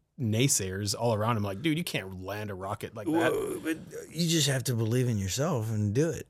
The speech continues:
Speaker 1: Yeah. And then you find the people to help you do it that believe in your, your goals and passions too. So that's kind of the little fundamental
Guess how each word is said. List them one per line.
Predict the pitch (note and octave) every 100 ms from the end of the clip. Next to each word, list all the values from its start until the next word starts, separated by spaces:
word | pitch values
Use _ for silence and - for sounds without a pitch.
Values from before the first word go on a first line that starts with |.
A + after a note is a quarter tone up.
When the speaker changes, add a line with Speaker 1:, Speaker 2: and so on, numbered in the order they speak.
| _
Speaker 1:
Yeah. | C3 E3+ - _ _ _ - _ _
And | G#2+
then | A#2 A#2
you | A2+
find | - A#2+ A#2 A#2+ G#2+
the | A#2 G#2+
people | A#2 B2 A#2+ A#2 A2+ - _ _ -
to | A#2+
help | A2+ A2+
you | A2
do | G#2 B2
it | F#2 A#2
that | G#2 A2
believe | G#2 G#2
in | G#2
your, | F#2+ F#2 - _ _ _ -
your | G2+
goals | F#2 G2 G2 F#2+
and | F#2 F2 _ _
passions | G#2 F#2+ F#2 -
too. | A#2 F#2
So | E2+ F2+ F2 _ _ _ _ _ _ _ _ _ _ _ _ _ _ _ _ _ _ _ - - -
that's | B2+ -
kind | A2+
of | F#2+
the |
little | F#2+ F2+
fundamental | - - G#2+ G2+ G2 F#2+ F#2 F2+